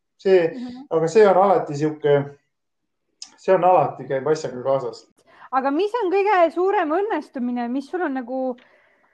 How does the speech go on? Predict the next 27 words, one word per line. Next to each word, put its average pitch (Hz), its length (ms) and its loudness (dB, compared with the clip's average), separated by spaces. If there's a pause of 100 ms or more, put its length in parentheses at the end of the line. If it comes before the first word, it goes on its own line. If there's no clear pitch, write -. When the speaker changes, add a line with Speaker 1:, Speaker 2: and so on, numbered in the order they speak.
(320)
Speaker 2:
äh, 277 340 0 (100)
hästi 330 400 0
eredalt 262 440 0
meeles, 285 480 -2
et 233 100 -14
kuule, 269 300 -2
et 240 100 -10
see 330 180 0
läks 254 280 -4
nüüd 233 140 -6
mul 233 300 -2
nagu 233 400 -4
nii 294 420 2
hästi, 277 460 -4
et 220 260 -10
tead? 220 260 -4 (380)
Speaker 1:
Sündmusi 160 540 0
on 151 120 -2
päris 185 360 2
palju 180 380 4
juhtunud, 143 500 -2
igasuguseid 123 600 -2
häid 143 400 0
asju, 127 480 -2
et 110 100 -12
siis, 147 240 -8 (180)
äh, 127 200 0